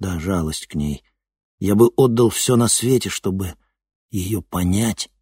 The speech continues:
и помочь. А может быть, я это придумываю теперь. Может быть, я уже все забыл. Нас было тридцать пять или сорок за столом. А потом стали приходить все новые гости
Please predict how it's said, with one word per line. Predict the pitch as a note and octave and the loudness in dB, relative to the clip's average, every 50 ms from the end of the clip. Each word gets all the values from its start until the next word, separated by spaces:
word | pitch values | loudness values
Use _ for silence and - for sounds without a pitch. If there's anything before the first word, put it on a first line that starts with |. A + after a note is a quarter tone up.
| _ _ _ _ | _ _ _ _
и | - - | -20 -16
помочь. | - - E2+ F2+ G2+ A2+ A2+ F#2 C#2 - - - _ _ _ _ _ _ _ _ _ _ _ _ _ _ _ _ _ _ - | -6 -4 0 2 2 2 2 0 -2 -6 -10 -16 _ _ _ _ _ _ _ _ _ _ _ _ _ _ _ _ _ _ -6
А | A2+ | -4
может | A2 C3 D3 B2 A#2+ | -2 -2 -2 -4 -4
быть, | A#2+ A2+ - | -8 -8 -4
я | - A2 G#2 F#2 | -2 -2 -2 -2
это | - - | -4 -4
придумываю | - F2 D2 C#2+ C#2+ E2 F2 F#2+ F#2 F2 E2+ E2 D#2 D2 | -4 -2 -2 0 0 0 0 0 -2 -2 -2 -2 -2 -4
теперь. | C#2+ - D2 - - D2 C#2 - - _ _ _ _ _ _ _ _ _ _ - | -4 -8 -12 -8 -8 -8 -8 -10 -12 _ _ _ _ _ _ _ _ _ _ -12
Может | - F#2+ F#2+ F#2+ | -10 -10 -8 -6
быть, | E2+ D#2+ D2+ | -8 -8 -6
я | D#2 D2+ D2+ | -6 -6 -4
уже | D2+ C#2 C#2 C#2+ B1+ - _ _ _ _ _ | -6 -6 -8 -10 -12 -14 _ _ _ _ _
все | - - - F2 D2+ | -16 -10 -8 -6 -6
забыл. | D2 D2 B1 A1 A#1+ C2 C2+ - - _ _ _ _ _ _ _ _ _ _ _ _ _ _ _ _ _ _ _ _ _ _ _ | -6 -6 -8 -8 -8 -10 -10 -10 -16 _ _ _ _ _ _ _ _ _ _ _ _ _ _ _ _ _ _ _ _ _ _ _
Нас | - A#2 C3 C3+ | -4 -2 0 0
было | C3+ C3+ D3+ D3+ D3+ - | 0 0 2 2 2 0
тридцать | - - C3+ D#3 - - - B2+ - - | 0 -2 -2 -2 -2 -2 -6 -6 -6 -4
пять | - E3 E3 D3+ - | -4 -2 -2 -2 -2
или | G2+ F2+ F2 | -2 -2 0
сорок | - - - C3+ C#3 A#2+ G2+ F2+ E2+ | 0 2 2 4 4 4 2 0 -2
за | E2 D#2 | -4 -4
столом. | - - - E2+ D2+ D#2 D#2 D2 C#2+ C2+ - _ _ _ _ _ _ _ _ _ _ _ _ - | -6 -4 -2 -2 -2 -2 -2 -4 -6 -8 -10 _ _ _ _ _ _ _ _ _ _ _ _ -6
А | A2 | -2
потом | G#2+ D3 B2+ F#3+ F3+ C#3 | -2 0 2 2 2 2
стали | - - C#3 B2 | 2 2 2 2
приходить | A2+ A2+ A2+ G2+ - A2 A2 B2+ A#2+ - | 2 0 0 0 0 0 0 0 -2 -4
все | - - G#2 F#2 | -4 -2 0 0
новые | F#2 A2 C3+ C#3+ C#3 C3+ B2+ B2 A#2+ | 2 2 2 4 4 4 4 4 4
гости | A#2+ B2 A#2+ G#2 - - - A2 F#2+ | 6 6 6 6 4 -2 -2 -4 -4